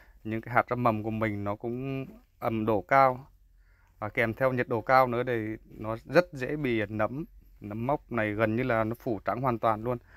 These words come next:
nó làm thối cả cái khay rau mầm của mình. Vì thế mà ảnh hưởng đến, à, quá trình, à, nảy mầm của hạt. À, kể cả cây nó lớn lên, à, nó cũng hay bị thối, bị rộp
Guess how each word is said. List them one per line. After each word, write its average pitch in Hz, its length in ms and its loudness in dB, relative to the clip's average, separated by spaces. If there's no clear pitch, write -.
nó 117 100 0
làm 120 280 2
thối 113 440 -6
cả 113 140 2
cái 120 140 -6
khay 127 220 -2
rau 131 120 4
mầm 120 200 0
của 117 60 -2
mình. 113 200 2
Vì 117 100 -2
thế 110 220 -2
mà 123 120 0
ảnh 113 160 -2
hưởng 104 260 -2
đến, 104 240 -4
à, 123 140 -6
quá 117 180 -6
trình, 113 240 -2
à, 104 320 -4
nảy 110 260 0
mầm 107 240 0
của 117 100 -2
hạt. 110 260 2
À, 110 200 -2
kể 110 120 -6
cả 101 220 0
cây 123 260 0
nó 117 140 0
lớn 113 240 0
lên, 127 400 2
à, 120 160 -2
nó 107 120 -2
cũng 135 200 -8
hay 123 140 -4
bị 120 260 -2
thối, 113 360 -2
bị 117 200 0
rộp 107 300 2